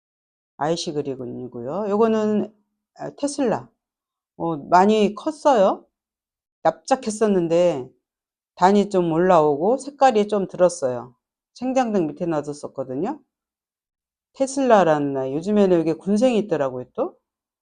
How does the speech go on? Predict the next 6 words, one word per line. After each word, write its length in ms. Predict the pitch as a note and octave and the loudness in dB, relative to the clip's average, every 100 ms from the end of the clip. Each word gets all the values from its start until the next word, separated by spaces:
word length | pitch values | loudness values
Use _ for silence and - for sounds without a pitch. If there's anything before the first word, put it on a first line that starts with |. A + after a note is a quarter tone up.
| _ _ _ _ _ _ _ | _ _ _ _ _ _ _
어, 280 | D#3+ C#3 C3+ C3+ | -14 -12 -12 -12
테슬라가 760 | G#3+ A#3+ A#3 F#3+ D3+ C3+ D3 | -10 -6 0 0 0 -4 -2
이런 220 | D#3+ E3 D3 | -2 -2 -4
모습이고요. 920 | C3 - B2+ A#2 A#2 A#2+ F3+ B3 A3 | -6 -12 -18 -18 -16 -10 -8 -8 -4
요거는 460 | F3+ G3+ G#3 G3+ E3 | 0 2 2 2 0
뭐, 380 | D3 D3 D3 | -4 -6 -10